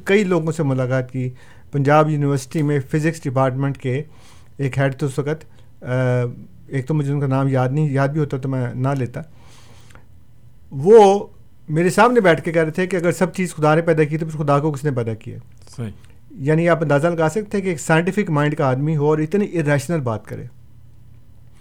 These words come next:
Speaker 1: کیونکہ جو، آ، جس قانون سے ایک پروڈکٹ بنتی ہے، جو پروڈیوسر ہے وہ اسی پروڈ-، اسی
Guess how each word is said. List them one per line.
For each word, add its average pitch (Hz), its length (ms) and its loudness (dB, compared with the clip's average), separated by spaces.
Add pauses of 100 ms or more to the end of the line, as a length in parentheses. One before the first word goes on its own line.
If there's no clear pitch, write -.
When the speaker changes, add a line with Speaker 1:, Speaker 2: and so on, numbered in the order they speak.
(220)
Speaker 1:
کیونکہ 175 260 0
جو، 185 440 4 (380)
آ، - 120 -6 (960)
جس 170 420 -6
قانون 160 400 4 (100)
سے 160 260 4 (400)
ایک 165 340 0 (720)
پروڈکٹ 170 400 4
بنتی 143 420 -2
ہے، 110 180 0 (640)
جو 160 120 0
پروڈیوسر 185 640 4
ہے 165 160 6
وہ 185 180 4
اسی 226 280 0
پروڈ-، 175 340 2
اسی 208 500 -2